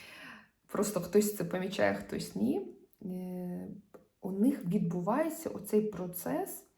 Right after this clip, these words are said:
конкуренції, коли я дорослішаю, я стаю новою самкою в сім'ї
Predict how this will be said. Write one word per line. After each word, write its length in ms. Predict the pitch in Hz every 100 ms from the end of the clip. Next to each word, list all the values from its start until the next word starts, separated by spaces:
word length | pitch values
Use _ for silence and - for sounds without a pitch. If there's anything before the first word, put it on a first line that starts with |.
| _ _ -
конкуренції, 1120 | 214 208 202 196 196 185 185 - 254 254 311
коли 260 | - 202 208
я 120 | 185
дорослішаю, 840 | 175 185 214 - 320 - 320 320 - - - - -
я 200 | 180 214
стаю 600 | 214 - 190 208 208 208
новою 480 | 190 202 196 214 202
самкою 680 | - - 208 190 175 - 175
в 120 | 170
сім'ї 760 | - 247 233 214 196 165 190